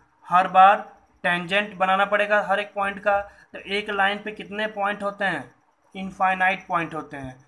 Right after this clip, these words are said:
तो क्या आप infinite tangent draw करेंगे उस पूरे graph का स्लोप निकालने के लिए? Possible नहीं है।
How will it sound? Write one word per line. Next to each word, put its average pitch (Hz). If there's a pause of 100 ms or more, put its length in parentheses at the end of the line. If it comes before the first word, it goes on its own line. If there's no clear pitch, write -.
(240)
तो 165
क्या 185
आप 190
infinite 190
tangent 190
draw 180
करेंगे 190 (280)
उस 196
पूरे 202
graph 185
का 190
स्लोप 190
निकालने 185
के 190
लिए? 208 (840)
Possible 165
नहीं 190
है। 214